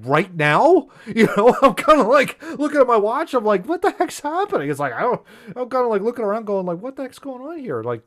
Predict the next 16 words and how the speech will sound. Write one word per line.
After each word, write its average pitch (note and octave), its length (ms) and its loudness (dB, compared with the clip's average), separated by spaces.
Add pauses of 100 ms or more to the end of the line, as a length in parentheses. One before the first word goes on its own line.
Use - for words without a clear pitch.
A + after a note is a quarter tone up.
it, E3+ 180 -8
it E3 120 -14
was D3+ 240 -4
so G3 200 -2
peaceful F#3+ 500 -8
and C#3+ 100 -10
quiet F3+ 300 -4
up A2 160 -8
here. A2 160 -10
It A#2 100 -16
was - 100 -20
just B2+ 200 -18
like, A#2+ 260 -10 (600)
"Huh, A3 200 -2 (160)
that's F#3 220 -12
interesting." A#2+ 560 -14